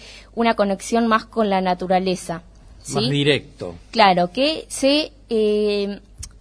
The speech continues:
Speaker 1: se re-, eh, como que se con-, eh, no me sale la palabra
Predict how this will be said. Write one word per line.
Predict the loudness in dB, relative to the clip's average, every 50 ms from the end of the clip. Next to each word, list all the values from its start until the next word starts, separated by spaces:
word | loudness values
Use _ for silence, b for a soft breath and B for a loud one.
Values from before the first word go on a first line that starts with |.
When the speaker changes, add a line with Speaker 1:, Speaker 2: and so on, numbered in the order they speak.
| -20 b b b b b b b b b b
Speaker 1:
se | -12 0 4 4 6 6 4 2 0 -2 -2
re-, | -2 -4 -4 -4 -4
eh, | -4 -4 -2 -2 -4 -4
como | -4 -2 -4 -2
que | -4 -6 -10
se | -6 -4 -2 -2 0 -2 -4 -6 -8 -6
con-, | -4 -2 -2 -2 -6 -6
eh, | -6 -4 -2 -2 -2 -4 -4 -6 -6 -8 -8 -8 -8 -8 -10 -12 -14 -16 -10
no | -6 -4
me | -4 -4
sale | -4 -2 -2 2 2
la | 2 4
palabra | 4 4 4 4 4 2 0 -4